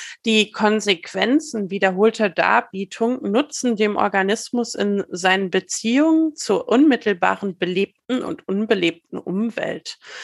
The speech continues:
Sie erlauben dem Organismus, zwischen sicheren und gefährlichen Dingen und Biotopen zu unterscheiden und sie bilden die primitivste Grundlage für soziale Beziehungen.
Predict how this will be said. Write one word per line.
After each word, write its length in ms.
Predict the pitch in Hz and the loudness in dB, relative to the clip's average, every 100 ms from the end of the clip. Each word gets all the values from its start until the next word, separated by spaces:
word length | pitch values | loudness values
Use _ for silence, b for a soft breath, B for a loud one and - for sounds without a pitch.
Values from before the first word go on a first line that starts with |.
| B B | B B
Sie 180 | 202 208 | 0 2
erlauben 640 | 202 196 190 285 294 190 | 4 4 4 4 2 -4
dem 220 | 190 175 | -6 -6
Organismus, 840 | 165 170 170 165 165 - 233 254 | -4 -4 -4 -4 -6 -4 -4 -4
zwischen 400 | - 196 196 196 | -6 -6 -4 -4
sicheren 600 | 160 196 233 302 277 240 240 | -4 -4 -2 0 0 0 0
und 180 | 190 | -4
gefährlichen 720 | 190 - 190 185 208 - 196 175 | -8 -6 0 0 0 -4 -4 0
Dingen 380 | 185 233 302 | 2 4 4
und 240 | 202 196 - | 2 -2 0
Biotopen 760 | 190 190 - - 269 269 226 | 2 2 2 0 0 0 -6
zu 160 | - 190 | -4 -4
unterscheiden 840 | 190 190 - 202 220 240 196 220 | -2 -2 0 2 2 2 -2 -4
und 200 | - 202 | -4 -4
sie 140 | - 180 | -4 -4
bilden 500 | - 190 294 294 202 | 0 2 2 0 -6
die 120 | 190 | -8
primitivste 960 | - - 196 196 - 254 320 - - - | -6 0 0 0 -2 0 0 0 -6 -6
Grundlage 640 | - 190 196 220 202 202 | -2 -2 0 2 2 0
für 180 | - 196 | -4 -4
soziale 540 | 185 175 - 175 175 | -2 -4 -2 -2 0
Beziehungen. 540 | 170 165 - 185 160 | -4 -6 -2 2 2